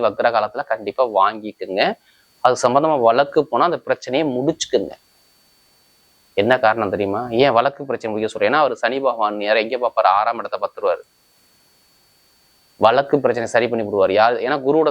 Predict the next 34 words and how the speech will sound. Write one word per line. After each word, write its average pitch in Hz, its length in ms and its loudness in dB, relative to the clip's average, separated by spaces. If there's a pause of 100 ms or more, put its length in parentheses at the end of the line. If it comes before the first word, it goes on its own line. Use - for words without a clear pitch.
சாரத்துல 120 340 0
போற, 110 120 -4 (100)
உங்க 139 200 2 (160)
ராசி 131 280 2
அதிபதி 123 240 -8
சாரத்துல 113 380 -2
போய் 131 220 0
அவர் 113 100 -2 (120)
பாக்குறதா 110 420 0
செப்டம்பர் 123 360 -2
மாசம் 110 200 -2
மூணாம் 113 160 -2
தேதிக்கு 110 140 -2
அப்புறம் 131 200 0
எப்படிப்பட்ட 135 440 0
ஒரு 104 120 -4
கோர்ட்டு 117 260 2
கேஸை 113 240 -2
வழக்கையும் 110 340 -2
முடிச்சு 110 200 -6
விடுவார். 87 260 -4 (760)
இப்ப - 160 2
இடம் 120 300 4
சார்ந்த 113 240 0
ஒரு 110 180 2
பிரச்சனை, 120 360 -2
பூமி 120 220 0
சார்ந்த 107 180 0
ஒரு 98 100 0
பிரச்சனை 127 300 -4
சரியாகும். 95 600 0 (460)
இந்த 131 160 6
இடத்த 131 240 0
வித்தா 123 200 -2